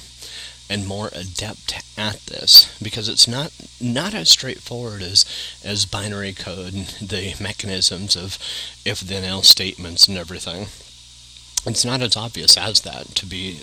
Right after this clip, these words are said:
to create these programs, you know, so in a sense, you know, I, I've realized that a part of it is just the information that I consume, you know, um, and a-, another part of it is the filters that I have in place.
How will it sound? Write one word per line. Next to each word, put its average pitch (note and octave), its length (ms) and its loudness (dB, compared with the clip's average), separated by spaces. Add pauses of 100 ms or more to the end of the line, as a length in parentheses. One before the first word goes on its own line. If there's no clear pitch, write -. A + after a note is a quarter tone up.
to G2 200 2
create F2+ 300 -8
these F2 180 0
programs, - 640 -2 (1000)
you G2+ 60 -6
know, F#2 220 -4
so F#2+ 300 4 (1000)
in A2 120 2
a F#2+ 80 -2
sense, - 500 8
you G#2 80 -4
know, F#2+ 180 -6
I, G2 320 -2
I've G2 280 -6
realized G2 420 -4
that G2 260 -4 (380)
a A2 80 -2
part G#3 300 -4
of A2+ 100 -2
it F#2 160 -4 (140)
is G2+ 140 0
just F#2+ 180 8
the G2+ 60 -2
information F#2 520 -2
that E2 80 -8
I D#2+ 80 -8
consume, F2 460 -2 (720)
you G2 60 -4
know, F2+ 120 -4
um, F#2 440 -8 (360)
and G2+ 240 -4
a-, G#2 160 -6
another A2+ 320 -2
part E2 240 -8
of E2+ 80 -14
it - 400 -8
is G2+ 240 0
the - 100 -6
filters - 540 2
that - 180 -6
I F2 60 -4
have E2 180 -8
in F#2 80 -6
place. - 440 2